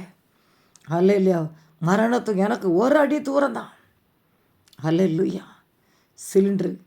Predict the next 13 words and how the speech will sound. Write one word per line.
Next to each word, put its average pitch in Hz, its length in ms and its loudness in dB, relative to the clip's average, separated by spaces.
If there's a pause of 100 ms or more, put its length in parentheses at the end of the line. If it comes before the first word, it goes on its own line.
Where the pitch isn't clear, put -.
(420)
ஹல்லேலூயா, 175 600 0 (380)
இப்படியே 220 440 -2
பாருங்க, 208 300 -2
புஷ்ஷுன்னு 226 500 -6
வந்துருச்சு. 180 280 -4
கர்த்தர் 160 300 -10
கிருபையை 226 360 -4
என்னை 190 200 -6 (280)
கர்த்தர் 160 400 -10
பாதுகாத்தாருன்னு 180 540 -6
சொன்னாங்க. 196 320 -12 (600)
இன்னைக்கு 165 280 -4
பாருங்க, 180 440 -2